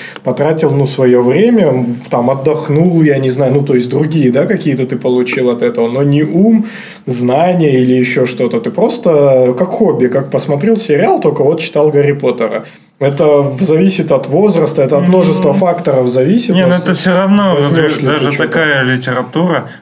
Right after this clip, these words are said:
Speaker 2: Просто она должна быть разная, да, если ты только читаешь «Гарри Поттера», возможно, ты не станешь умней, но в целом, э, это же развивает и фантазию, и ты че-то думаешь по этому поводу.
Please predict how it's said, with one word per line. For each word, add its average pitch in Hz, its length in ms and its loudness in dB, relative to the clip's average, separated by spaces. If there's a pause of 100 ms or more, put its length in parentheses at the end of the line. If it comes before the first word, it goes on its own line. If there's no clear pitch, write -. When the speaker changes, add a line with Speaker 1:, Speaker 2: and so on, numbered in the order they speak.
Speaker 2:
Просто 131 240 -4
она 170 140 2
должна 170 240 0
быть 165 200 0
разная, 185 420 2
да, 135 160 0
если 127 220 -6
ты 139 100 -8
только 143 280 -4
читаешь 131 480 -4
«Гарри 123 240 -2
Поттера», 123 380 -6
возможно, 127 640 -4
ты 123 220 -4 (400)
не 123 100 -6
станешь 156 520 0
умней, 120 360 -2
но 113 220 0 (280)
в - 40 -20
целом, 156 500 -2 (320)
э, 110 500 0
это - 140 -12
же 131 140 -2
развивает 135 600 -2
и 117 360 0
фантазию, 117 960 -2 (360)
и 107 920 -2
ты 113 100 -6
че-то 117 340 -8
думаешь 120 540 -4
по - 100 -8
этому 110 380 -4
поводу. 107 420 -4